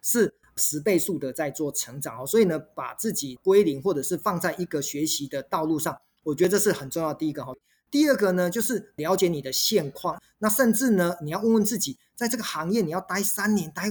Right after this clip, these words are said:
五年，那你必须要什么样的能力？那这个能力呢，有牵扯到的是人跟事。那人呢，就是你的主管或者是你的同事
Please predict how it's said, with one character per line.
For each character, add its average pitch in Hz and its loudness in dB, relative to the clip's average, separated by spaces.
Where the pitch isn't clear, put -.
五 156 -6
年， 127 -18
那 233 0
你 170 2
必 226 0
须 202 -2
要 196 0
什 - -10
么 131 -10
样 175 -2
的 143 -4
能 147 -6
力？ 202 0
那 262 2
这 262 0
个 247 2
能 185 2
力 233 2
呢， 170 0
有 135 -10
牵 202 -2
扯 170 0
到 175 -2
的 143 -2
是 180 -4
人 123 -10
跟 165 0
事。 185 2
那 233 2
人 170 2
呢， 185 4
就 220 0
是 214 -2
你 156 -6
的 175 2
主 180 0
管 131 0
或 214 6
者 156 4
是 208 4
你 151 -6
的 156 -2
同 139 -8
事 214 2